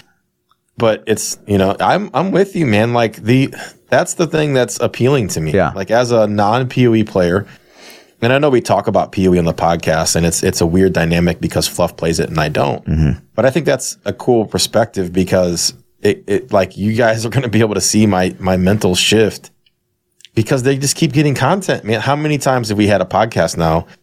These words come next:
Speaker 1: where it's like, "Dude, check out these P O E patch notes.
Speaker 2: Right.
Speaker 1: Look at how big these P O E patch notes
Speaker 2: Right.
Speaker 1: are." And I'm sitting in the cut the first time, I'm like, "Oh, that's cool."
Speaker 2: Right.
Speaker 1: And then, the,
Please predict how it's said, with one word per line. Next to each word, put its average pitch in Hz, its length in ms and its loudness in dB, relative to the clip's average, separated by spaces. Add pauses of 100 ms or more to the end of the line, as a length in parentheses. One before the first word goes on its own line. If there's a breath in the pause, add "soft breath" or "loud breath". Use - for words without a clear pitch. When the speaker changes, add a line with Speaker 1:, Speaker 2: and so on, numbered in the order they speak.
(300)
Speaker 1:
where 95 100 2
it's 92 100 -4
like, - 160 -2
"Dude, 87 200 -2
check - 220 -2
out 82 200 -2
these 85 220 -2
P - 340 -2
O 87 60 2
E 85 80 2
patch - 280 -4
notes. - 80 -6
Speaker 2:
Right. 95 280 -2 (160)
Speaker 1:
Look 92 160 -2
at 78 80 -4
how 90 120 2
big 85 240 -2
these 85 140 -2
P - 180 0
O 85 40 4
E 80 80 0
patch 85 260 -2
notes 76 180 -6
Speaker 2:
Right. 90 200 2
Speaker 1:
are." - 40 -20 (320 soft breath)
And 101 120 -2
I'm 117 100 0
sitting 117 280 -2
in 95 100 -4
the 90 80 -2
cut 123 320 0
the 101 80 -4
first 120 260 0
time, 104 240 0
I'm 98 80 0
like, 92 180 -2
"Oh, 127 120 2
that's 110 200 2
cool." 95 280 -2 (800)
Speaker 2:
Right. 101 140 2
Speaker 1:
And 101 80 0
then, 104 100 2
the, 101 120 -2